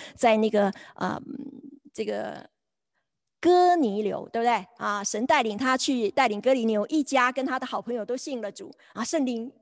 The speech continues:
给他们一个证据哈，他看见，哇，神赏赐圣灵给这些外邦人，也给，也给我们的犹太人一样。而且呢，这些人的信心就像我们信的信心一样，都被主洁净了。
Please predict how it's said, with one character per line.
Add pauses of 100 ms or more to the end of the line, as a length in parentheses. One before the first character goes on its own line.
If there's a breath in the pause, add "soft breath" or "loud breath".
(380)
给
他
们
一
个
证
据
哈，
他
看
见， (260 loud breath)
哇，
神
赏
赐
圣
灵
给
这
些
外
邦
人， (260 loud breath)
也
给， (600)
也
给
我
们
的
犹
太
人
一
样。 (680 soft breath)
而
且
呢，
这
些
人
的
信
心
就
像
我
们
信 (220)
的
信
心
一
样， (420 soft breath)
都
被
主
洁
净
了。